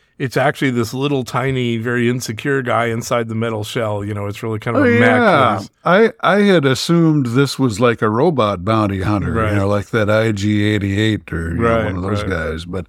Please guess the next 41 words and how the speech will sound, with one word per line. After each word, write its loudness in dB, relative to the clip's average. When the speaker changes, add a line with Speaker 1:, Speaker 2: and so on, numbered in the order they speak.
Speaker 2:
but 2
no, 4
it's -2
just -4
a 0
big 0
old 0
exoskeleton -2
that -4
this -6
little 0
tiny 0
guy -4
<laughs> -14
wears. 0
And, 2
and 2
he's 2
kinda 2
gets 0
his -4
comeuppance 0
because 0
early 2
on 4
he 4
had 2
made 2
fun 2
of 0
Ahsoka, -2
who's -2
kinda 2
small, 0
you -2
know, 2
and 0
he 0
called 0
her, 0
uh, -2